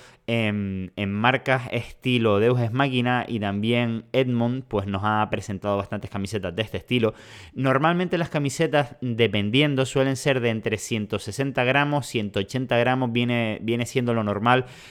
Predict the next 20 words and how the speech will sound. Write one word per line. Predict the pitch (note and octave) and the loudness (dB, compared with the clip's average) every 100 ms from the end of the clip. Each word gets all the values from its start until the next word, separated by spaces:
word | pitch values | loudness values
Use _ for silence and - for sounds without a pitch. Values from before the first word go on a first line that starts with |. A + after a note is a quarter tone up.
| - - | -12 -4
o, | |
o | A2+ A#2+ A#2+ | 0 2 4
el | A2+ | 2
estándar | - C3+ C3+ C3+ C3+ | 0 0 2 4 2
en | A#2 | 0
camisetas | A2 G2+ A#2+ B2 | -4 -2 -2 0
de | A2 | 2
buena | G2+ B2+ A#2 | 2 2 4
calidad. | B2 G#2+ A2+ A#2+ - _ _ _ _ - | 4 4 2 2 -6 _ _ _ _ -16
Cierto | - C#3+ B2+ C3 | 0 0 4 2
es | |
que | - | 2
hay | A#2+ | 0
ciertas | - C#3 B2 A#2+ | 2 0 0 -4
camisetas | G#2+ G2 B2+ A2+ A2 | -6 -4 -4 -2 -4
quizás | A2 - A#2+ | -6 -4 -2
más | A2+ - | -2 -2
pensadas | G#2+ - G#2+ | -4 0 0
para | - G#2 | 2 0
verano, | F#2+ G2 A2+ F2+ | 2 2 2 0